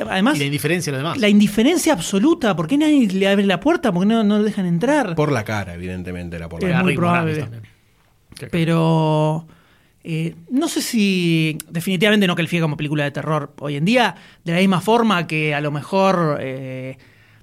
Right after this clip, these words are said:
Speaker 1: alguna de las películas de Freddy Krueger del medio,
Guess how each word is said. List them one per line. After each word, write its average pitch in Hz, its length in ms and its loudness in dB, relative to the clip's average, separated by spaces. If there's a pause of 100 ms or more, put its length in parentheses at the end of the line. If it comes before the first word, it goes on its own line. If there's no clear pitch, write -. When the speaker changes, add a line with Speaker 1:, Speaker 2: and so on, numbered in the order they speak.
(160)
Speaker 1:
alguna 180 500 2
de 170 140 4
las 160 220 0
películas 175 640 0
de 156 100 0
Freddy 170 320 -2
Krueger 180 320 2
del 160 180 -2
medio, 160 1300 2